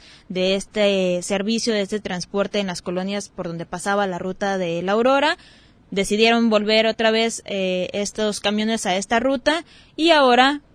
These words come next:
pues, comenta que no habrá modificación en las rutas. ¿Por qué?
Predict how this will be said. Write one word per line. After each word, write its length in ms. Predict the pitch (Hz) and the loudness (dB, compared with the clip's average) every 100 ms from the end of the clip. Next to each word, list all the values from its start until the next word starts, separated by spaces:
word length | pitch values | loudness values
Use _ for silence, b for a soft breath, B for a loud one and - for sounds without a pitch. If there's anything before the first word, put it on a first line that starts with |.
| _ | _
pues, 200 | 196 196 | -6 -6
comenta 540 | - 196 220 226 247 240 | -4 0 0 2 2 0
que 200 | 214 202 | -2 0
no 280 | 214 233 | 2 4
habrá 300 | 240 220 220 | 4 4 4
modificación 720 | 226 220 208 202 - 180 196 196 | 4 2 0 -2 -6 -6 -6 -6
en 100 | 202 | -6
las 120 | 196 | -2
rutas. 340 | 226 254 190 | -2 -2 -6
¿Por 260 | - 214 214 | -4 -6 -2
qué? 240 | 269 294 | 0 -2